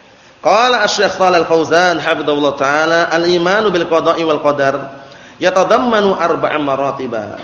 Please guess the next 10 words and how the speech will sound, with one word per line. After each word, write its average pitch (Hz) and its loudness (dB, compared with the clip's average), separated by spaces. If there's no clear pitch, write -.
Setelah 151 0
antum 160 -4
hafal, 156 -2
sekarang 156 -2
tambah 147 -2
enak 156 -4
antum 143 -6
mempelajarinya. 131 -2
Karena 135 -2
apa? 143 -2